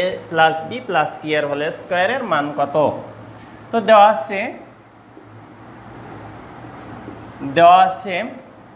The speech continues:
এ স্কয়ার plus বি স্কয়ার plus সি স্কয়ার equal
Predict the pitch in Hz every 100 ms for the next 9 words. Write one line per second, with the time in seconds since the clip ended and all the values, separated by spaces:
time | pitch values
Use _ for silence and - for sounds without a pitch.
0 | - - - - - - - - - 165
1 | 185 180 - - - 208 202 202 220 240
2 | 233 - 156 147 156 156 170 185 - -
3 | 156 139 139 143 156 165 160 - - 190
4 | 185 190 208 220 - 156 143 147 147 151
5 | - - - 214 220 226 208 - - 190
6 | 185 180 180 143 117 - 147